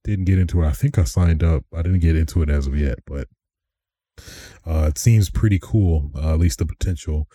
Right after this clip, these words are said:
But we don't have to wait any longer because, because xCloud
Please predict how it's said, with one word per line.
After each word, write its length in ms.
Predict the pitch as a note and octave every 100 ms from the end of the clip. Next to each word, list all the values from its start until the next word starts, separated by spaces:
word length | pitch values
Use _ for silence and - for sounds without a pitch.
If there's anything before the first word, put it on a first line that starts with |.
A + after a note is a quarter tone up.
| _ - - -
But 440 | D#2+ G#2 A#2 - _ _ _ _
we 140 | F2
don't 240 | E2+ F#2 E2+
have 220 | F2+ E2
to 100 | F2+
wait 220 | E2+ F2
any 180 | F2 F2
longer 460 | E2+ F#2+ F#2 C#2 - _ _ _ _ -
because, 920 | E2 - - F#2+ E2+ C2 C2+ - - _ _ _ _
because 1080 | E2 D#2+ - - F#2+ G2 C2 C2 C2+ - - _ _ _ _ _ _ _ _ _ _ _ _ _ _ _ _ _ _
xCloud 680 | F2+ - - G2+ F#2 F2+